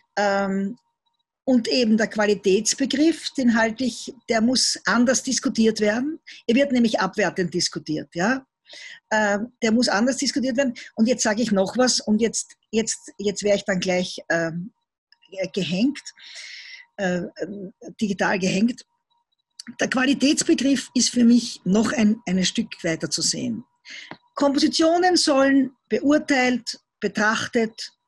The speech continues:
mit Worten beschrieben werden. Das ist gut. Aber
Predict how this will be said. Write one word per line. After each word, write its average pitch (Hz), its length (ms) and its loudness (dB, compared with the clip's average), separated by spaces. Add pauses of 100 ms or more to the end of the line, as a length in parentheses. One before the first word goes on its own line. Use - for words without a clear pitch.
(140)
mit 175 240 -4
Worten 208 640 2 (1080)
beschrieben 165 460 0
werden. 127 240 -4
Das 214 140 0
ist - 160 0
gut. - 340 -4 (1000)
Aber 190 340 2